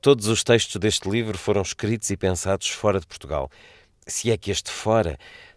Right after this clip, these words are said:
tem algum sentido pertinente em relação ao objeto que nele se aborda. Talvez por isso, e uma vez mais, as boas almas batizem estas considerações com o label de estrangeiradas. Não é apodo que as humilhe,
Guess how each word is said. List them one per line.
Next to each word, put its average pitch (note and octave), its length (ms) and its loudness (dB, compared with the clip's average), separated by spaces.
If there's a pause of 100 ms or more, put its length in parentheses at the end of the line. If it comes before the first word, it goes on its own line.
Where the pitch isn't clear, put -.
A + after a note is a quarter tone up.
tem A2 160 4
algum A2 260 8
sentido A2+ 440 -2
pertinente A2 560 -2
em G#2+ 60 0
relação A2+ 500 2
ao G#2+ 200 6
objeto F#2+ 640 0
que - 140 -8
nele E2+ 180 0
se - 200 -6
aborda. C2 480 -10 (320)
Talvez G2 340 2
por D#2 220 -12
isso, - 240 -10 (440)
e A2 160 0
uma C3 160 6
vez F#2+ 220 0
mais, C#2+ 380 -8 (600)
as F#2 140 0
boas A#2+ 380 2
almas B2 520 4
batizem G#2+ 680 4
estas G#2 300 0
considerações G#2+ 800 2
com - 100 0
o A2 160 6
label G#2 300 6
de G#2 240 0 (280)
estrangeiradas. G2+ 1000 0 (440)
Não A#2 220 8
é D3+ 120 10
apodo A#2+ 680 4
que - 160 -4
as E2 160 -2
humilhe, F#2+ 560 -4